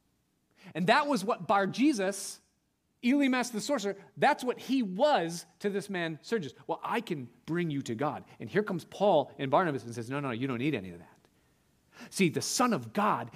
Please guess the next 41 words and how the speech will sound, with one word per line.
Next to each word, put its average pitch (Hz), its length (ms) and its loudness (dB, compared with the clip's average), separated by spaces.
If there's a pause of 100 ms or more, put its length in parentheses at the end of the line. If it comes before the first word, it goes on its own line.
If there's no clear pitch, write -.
is 147 120 -6
so 214 140 2
living, 151 520 0 (320)
so 214 160 0
real, 196 440 2
and 175 140 -8
so 190 220 0
alive, 175 400 2 (200)
you 226 360 4
can 277 200 -2
attach 196 460 -2 (160)
directly 214 460 2
to 180 120 0
him, 202 280 0 (160)
and 147 140 -6
you 190 140 -2
don't 160 200 -2
need 165 180 4
anybody 104 460 -4
else, - 320 -20 (140)
because 135 220 -2
the 120 100 0
truth 214 400 4
makes 135 260 0
you 117 240 -2
free. 110 560 -2 (1400)
And 196 100 2
when 180 120 4 (160)
Elymas, 196 800 2 (140)
Bar 196 200 4
Jesus, 175 360 -2
heard 247 200 -4
that, 160 100 -2
he 147 60 -4
goes, 139 80 -8
"No, 214 100 0
no, 247 100 -2
no, 170 200 0
this 180 160 -2
is 175 100 -10
false, 233 400 0